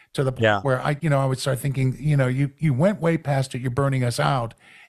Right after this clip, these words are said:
Speaker 1: And, um, I,
Speaker 2: Yeah.
Speaker 1: you know what I mean? I don't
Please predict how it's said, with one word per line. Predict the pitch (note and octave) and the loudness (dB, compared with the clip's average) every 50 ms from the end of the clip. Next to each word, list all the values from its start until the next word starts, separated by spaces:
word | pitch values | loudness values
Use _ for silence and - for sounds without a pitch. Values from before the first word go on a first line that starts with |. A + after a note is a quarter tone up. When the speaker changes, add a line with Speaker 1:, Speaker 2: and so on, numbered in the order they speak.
| - | -4
Speaker 1:
And, | - C3 B2+ B2+ B2+ B2+ B2+ B2 B2 | 0 2 2 2 2 2 0 0 0
um, | B2 A#2+ A#2 A2+ A2+ A2+ A2 A2 A2 - _ _ _ _ _ _ _ _ _ _ _ - | 2 2 2 2 0 0 -2 -4 -6 -8 _ _ _ _ _ _ _ _ _ _ _ -6
I, | C#3+ C#3 | -4 0
Speaker 2:
Yeah. | A#2 A2+ A2 A2 G#2+ G#2 G#2+ - _ _ _ _ | 2 4 4 4 4 2 -2 -6 _ _ _ _
Speaker 1:
you | - - - C#3+ E3 F3 | -20 -16 -6 0 2 4
know | F3+ | 4
what | F#3 F3 | 4 4
I | F3 | 4
mean? | E3+ F3 F3 E3+ | 4 4 4 4
I | E3+ E3 | 2 2
don't | E3 D3 - | 0 -2 -4